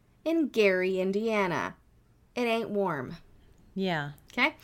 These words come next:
Speaker 1: So, bug speak, this shouldn't be happening already. They brush it off. They're just like, "Well, we don't know, you know, bugs." So they get rid of the, the bugs. The bugs all die. They sweep them away, get rid of them,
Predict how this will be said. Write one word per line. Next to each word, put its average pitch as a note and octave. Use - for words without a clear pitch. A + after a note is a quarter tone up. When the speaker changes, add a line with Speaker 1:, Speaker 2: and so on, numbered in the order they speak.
Speaker 1:
So, -
bug F#4
speak, -
this C#4+
shouldn't -
be A#3+
happening F#3+
already. F3+
They C4
brush F4+
it F4
off. -
They're C4
just C4
like, B3
"Well, D4+
we F#4+
don't G#3
know, C#3
you G#3
know, G#3+
bugs." F#3+
So G#3+
they G#3
get D#4
rid E4+
of D#4+
the, C4+
the B3
bugs. A#3+
The A#3
bugs A#3
all A3
die. F3
They E3+
sweep A3+
them A#3
away, F3+
get F3
rid F3+
of D#3+
them, D3+